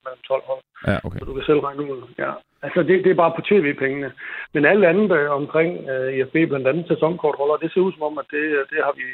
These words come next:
Speaker 1: formået at holde på et, et nogenlunde, øh, samme niveau som sidste år. Så,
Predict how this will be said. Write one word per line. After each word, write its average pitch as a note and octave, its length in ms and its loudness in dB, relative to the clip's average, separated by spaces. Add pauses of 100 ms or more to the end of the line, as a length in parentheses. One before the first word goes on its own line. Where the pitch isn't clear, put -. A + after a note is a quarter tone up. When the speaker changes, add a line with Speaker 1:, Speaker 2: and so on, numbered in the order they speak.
(240)
Speaker 1:
formået C#3+ 340 -2
at B2+ 60 0
holde C#3 280 0
på C#3 160 0
et, C3+ 100 -4 (480)
et C3+ 120 -6
nogenlunde, C#3 480 -2
øh, B2+ 420 -4
samme C3 280 0
niveau C3 220 -2
som C3 160 -8
sidste B2+ 240 -8
år. - 280 -6
Så, - 180 -4